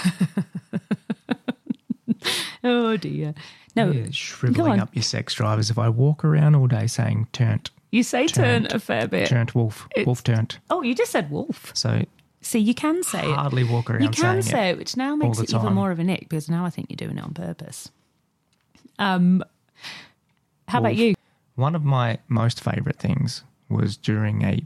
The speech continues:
Speaker 2: pre-diagnosis time. You know when you hang the dishcloth over the, the sink, 'cause we got the twin sink,
Speaker 1: Mm-hmm.
Speaker 2: and you gotta hang the dishcloth? And you told me that I wasn't hanging it over the middle of the sink, but I was hanging it over the faucet, the actual faucet, and I wasn't allowed to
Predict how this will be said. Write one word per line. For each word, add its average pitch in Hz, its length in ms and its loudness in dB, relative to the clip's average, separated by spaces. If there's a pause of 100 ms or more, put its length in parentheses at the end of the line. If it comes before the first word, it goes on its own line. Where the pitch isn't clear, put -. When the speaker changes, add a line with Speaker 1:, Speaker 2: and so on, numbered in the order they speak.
Speaker 2:
pre-diagnosis 110 1800 -2 (840)
time. 120 440 2 (220)
You 139 100 2
know 147 100 4
when 139 140 6
you 123 80 4
hang 120 280 2
the 107 80 2
dishcloth 135 540 -2 (100)
over 113 300 2
the, 110 360 2
the 113 100 2
sink, - 340 2
'cause 110 120 0
we 117 60 2
got - 80 0
the 127 60 0
twin 117 260 2
sink, 156 400 0 (280)
Speaker 1:
Mm-hmm. 170 400 -2
Speaker 2:
and 113 100 4
you 110 40 4
gotta 110 120 2
hang 107 180 4
the 104 60 0
dishcloth? 143 500 0 (720)
And 113 200 4
you 113 60 4
told 113 260 2
me 113 80 6
that 113 100 4
I 110 60 4
wasn't 120 380 2
hanging 110 240 2
it - 20 0
over 107 200 0
the 101 100 -2
middle 104 220 2
of 101 80 2
the 104 60 -4
sink, 110 220 0
but 104 60 0
I - 20 0
was 101 100 -4
hanging 113 240 2
it - 80 -4
over 104 220 0
the 104 80 -2
faucet, 123 520 -2
the 208 100 0
actual - 240 -6
faucet, - 360 -2
and 131 100 0
I 110 40 0
wasn't 113 260 0
allowed 113 120 0
to 101 40 -6